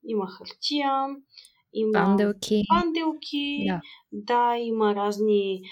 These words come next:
Speaker 1: а, калинчица, а, такава украшение, което се залепя с
Speaker 2: <laughs>
Speaker 1: топъл силикон и с какво ли още не. И, и изведнъж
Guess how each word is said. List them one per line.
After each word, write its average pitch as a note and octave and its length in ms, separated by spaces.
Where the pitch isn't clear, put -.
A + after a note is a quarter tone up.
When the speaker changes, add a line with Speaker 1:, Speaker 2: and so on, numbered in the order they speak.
Speaker 1:
а, G3 460
калинчица, C#4 880
а, C4+ 920
такава A#3+ 640
украшение, G#3+ 760
което G3+ 240
се F3+ 80
залепя F#3+ 360
с - 100
Speaker 2:
<laughs> - 240
Speaker 1:
топъл A3+ 320
силикон C#4+ 600
и B3 40
с - 200
какво A3+ 360
ли A3+ 80
още A3 280
не. A3+ 200
И, E4 360
и D4 120
изведнъж C#4+ 540